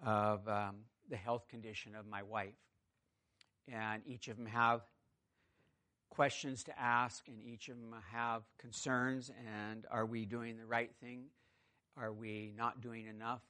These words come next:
Should I be out traveling? Should I be there? And I'm, I'm just simply saying, you know, if God desires me to be there, I'll be there in twenty-four hours.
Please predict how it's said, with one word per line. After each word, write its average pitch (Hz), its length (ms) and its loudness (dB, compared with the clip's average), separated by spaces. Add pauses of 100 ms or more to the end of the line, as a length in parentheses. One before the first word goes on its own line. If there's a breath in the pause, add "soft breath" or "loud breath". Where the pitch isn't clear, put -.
(220)
Should 107 420 -12 (280)
I 110 160 2
be 127 420 -6 (100)
out 120 220 -2
traveling? 135 720 0
Should 117 260 -12
I 117 120 -2
be 117 200 -8
there? 123 480 -2 (640 soft breath)
And 113 100 -4
I'm, 110 300 -2 (1040)
I'm 127 120 -8
just 113 200 -4
simply 127 360 -10
saying, 117 300 -12
you 110 100 -14
know, 117 220 -12 (1300)
if 120 100 -16
God 127 320 6
desires 135 480 0
me 123 140 -8
to 120 60 -12
be 117 160 -6
there, 113 440 -2
I'll 113 120 -10
be 107 220 -10
there 110 300 -6
in 104 80 -12
twenty-four 110 540 -14
hours. 104 320 -10